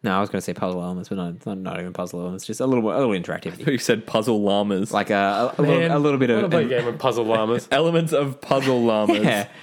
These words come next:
Speaker 1: it's a ele-, it's a, you know, dialogue-driven <laughs> adventure game with elements of puzzle llamas.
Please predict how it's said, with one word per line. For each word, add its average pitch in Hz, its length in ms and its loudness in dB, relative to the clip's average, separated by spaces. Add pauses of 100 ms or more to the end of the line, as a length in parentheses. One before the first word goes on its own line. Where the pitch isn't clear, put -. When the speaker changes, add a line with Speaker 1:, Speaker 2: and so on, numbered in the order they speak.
(120)
Speaker 1:
it's 165 140 -4
a 156 320 2
ele-, 151 380 -2
it's 135 220 -2
a, 139 120 -2 (240)
you 127 120 -4
know, 101 280 -2 (1040)
dialogue-driven 135 1160 2
<laughs> - 480 -4
adventure 147 420 2
game 123 280 4
with 147 200 4
elements 127 520 2
of 143 120 2
puzzle 170 260 2
llamas. 92 540 -2